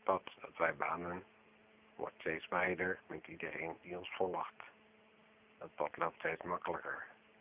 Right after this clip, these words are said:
Uiteindelijk kan iedereen ons pad volgen naar die nieuwe wereld, naar die mondiale vrijstaat, waar wij als één volk leven. Als ik jou op straat tegenkom,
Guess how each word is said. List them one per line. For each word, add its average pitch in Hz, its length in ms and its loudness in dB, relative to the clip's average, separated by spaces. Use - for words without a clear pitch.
Uiteindelijk 80 600 2
kan 92 180 8
iedereen 85 520 -2
ons - 260 -2
pad 82 220 0
volgen 92 400 4
naar - 160 -4
die 78 120 -8
nieuwe 80 300 2
wereld, 87 560 -2
naar - 160 -6
die 156 100 -8
mondiale 160 520 0
vrijstaat, - 640 0
waar - 160 -2
wij 78 200 -2
als - 140 -8
één 85 220 -4
volk - 320 0
leven. 80 440 -2
Als 80 160 -8
ik - 140 -12
jou 82 180 2
op 82 120 -4
straat 87 340 4
tegenkom, 95 600 -6